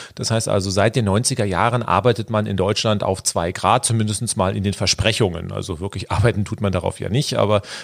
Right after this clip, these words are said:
man sagt also, wir wollen eigentlich zumindest mal Zwei Grad nicht überschreiten. Das wäre Gegenstand der deutschen Politik. Und nun hat sich in Paris was verändert. Das heißt, man hat diesen Wert verschoben. Also wir haben jetzt nicht mehr als Obergrenze Zwei Grad, sondern es ist gesagt, wir wollen deutlich unter Zwei Grad,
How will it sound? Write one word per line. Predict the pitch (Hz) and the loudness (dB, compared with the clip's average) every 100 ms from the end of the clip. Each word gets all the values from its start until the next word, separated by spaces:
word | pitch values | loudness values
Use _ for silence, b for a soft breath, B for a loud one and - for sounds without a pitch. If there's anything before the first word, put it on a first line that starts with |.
| B | B
man | 95 | 0
sagt | 104 104 | 0 2
also, | 101 95 98 | 0 0 2
wir | 90 | 2
wollen | 85 113 110 - | 4 6 4 2
eigentlich | 98 104 95 | 0 0 -2
zumindest | 104 92 95 | -2 -2 0
mal | 95 92 92 | 0 0 -2
Zwei | 92 - 87 | -4 -4 -4
Grad | 95 90 87 | -6 -6 -6
nicht | 95 | -6
überschreiten. | 78 80 - 113 135 | -6 -6 0 0 2
Das | 107 - | -2 -2
wäre | 90 92 90 | -4 -6 -2
Gegenstand | 101 98 - 92 - | -2 0 -2 -2 -4
der | - 90 | -4 -2
deutschen | - - 101 87 | -4 -4 -6 -6
Politik. | 85 90 - - B B - | -8 -6 -8 -10 B B 0
Und | 110 | 4
nun | 180 | 6
hat | 156 | 6
sich | 143 | 4
in | 120 | 2
Paris | 120 120 117 | 4 2 2
was | 98 - | 0 0
verändert. | - 180 220 214 | 2 4 4 2
Das | - - | 0 0
heißt, | 113 110 | 0 0
man | 104 | -2
hat | 107 | -2
diesen | 113 95 98 87 | -4 -2 0 2
Wert | 95 95 | 4 4
verschoben. | - - - - - - 135 196 202 170 | 0 -8 -8 -6 -4 2 4 4 2 2
Also | 104 95 92 | 2 0 0
wir | |
haben | 92 95 | 0 -2
jetzt | - | -2
nicht | 110 - | -4 0
mehr | 101 - | -2 0
als | 87 - - | -2 -4 -4
Obergrenze | 131 127 - 104 98 92 | 2 2 2 -2 -2 0
Zwei | - 98 139 | 2 2 2
Grad, | 131 131 131 | 0 0 2
sondern | 104 98 | 0 0
es | 95 - 95 | 0 -2 -8
ist | 92 - | -8 -8
gesagt, | - 92 98 - | -6 0 0 -2
wir | 101 | -2
wollen | 98 82 80 | -2 -2 4
deutlich | 98 117 92 - | 4 4 -2 -4
unter | 147 165 135 | -2 2 2
Zwei | - 110 107 | 2 0 -2
Grad, | 107 107 107 | 0 2 0